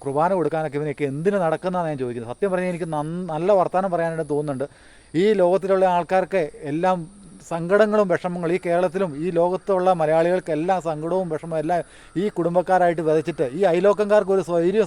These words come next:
സമാധാനം കൊടുക്കാതെ ഈ കള്ളപ്പാതിരി ഇവനെ എവിടെ, ഈ കോട്ടയത്ത് എവിടെയോ മുറിയിൽ ഒളിഞ്ഞിരിപ്പുണ്ടെന്നാണ് ഞാൻ കേട്ടത്. എന്താണെങ്കിലും സങ്കടമാണ്. ഒരു മനുഷ്യർക്കാണേലും ഒരു അയൽവക്കംകാർക്ക് പോലും സ്വസ്ഥത കൊടുക്കാതെ, ഷൈനി എന്ന് പറഞ്ഞ ഇത്രയും നല്ലൊരു പെണ്ണ്, ഇതുപോലെ കഷ്ടപ്പെടുന്ന ഒരു പെണ്ണ്,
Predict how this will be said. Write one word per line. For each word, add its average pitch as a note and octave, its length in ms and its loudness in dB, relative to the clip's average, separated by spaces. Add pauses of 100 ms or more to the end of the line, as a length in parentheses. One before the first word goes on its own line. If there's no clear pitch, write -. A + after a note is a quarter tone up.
സമാധാനം E3+ 480 0
കൊടുക്കാതെ D#3+ 380 2 (320)
ഈ G#3 40 4 (100)
കള്ളപ്പാതിരി F3+ 640 2 (400)
ഇവനെ G3+ 200 4 (160)
എവിടെ, G3 260 6
ഈ - 20 0 (120)
കോട്ടയത്ത് G3+ 380 4
എവിടെയോ G#3+ 200 8 (300)
മുറിയിൽ G3 280 2 (200)
ഒളിഞ്ഞിരിപ്പുണ്ടെന്നാണ് F#3+ 800 0
ഞാൻ D#3+ 120 -4
കേട്ടത്. B2 260 -4 (160)
എന്താണെങ്കിലും F3+ 480 -2
സങ്കടമാണ്. D#3+ 520 2 (720)
ഒരു F#3 120 4 (240)
മനുഷ്യർക്കാണേലും F#3+ 680 2
ഒരു F#3+ 120 6
അയൽവക്കംകാർക്ക് F#3+ 600 4
പോലും G3 180 4
സ്വസ്ഥത E3+ 340 0
കൊടുക്കാതെ, F3 400 2 (440)
ഷൈനി F#3 280 0
എന്ന് G#3+ 120 4
പറഞ്ഞ F#3+ 200 2
ഇത്രയും G#3+ 260 4
നല്ലൊരു F#3+ 300 4
പെണ്ണ്, F3 240 2 (460)
ഇതുപോലെ F3+ 300 4 (100)
കഷ്ടപ്പെടുന്ന G3+ 560 2
ഒരു F3 100 -4
പെണ്ണ്, E3+ 240 -2